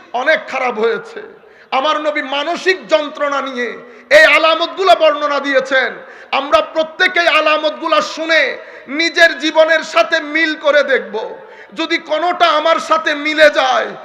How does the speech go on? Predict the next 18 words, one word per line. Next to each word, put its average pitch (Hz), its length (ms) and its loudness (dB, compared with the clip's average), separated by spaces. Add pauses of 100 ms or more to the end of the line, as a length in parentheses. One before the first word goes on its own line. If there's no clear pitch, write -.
(300)
আল্লাহর 339 360 2
দরবারে 330 460 4
তওবা 349 420 2
করে 311 260 2
বলবো, 294 280 2
"আল্লাহ, 311 680 0 (340)
ইমামুল 339 560 0
মুরসালিন 349 760 0
নবীর 330 280 0
মুখ 339 320 -6
নিঃসৃত 330 960 2 (400)
কিয়ামতের 349 640 4
আলামত 349 600 4
সংশ্লিষ্ট 370 720 -2
বর্ণিত 349 640 2
কোন 339 340 2
হাদিসের 330 600 2
সাথে 262 500 -4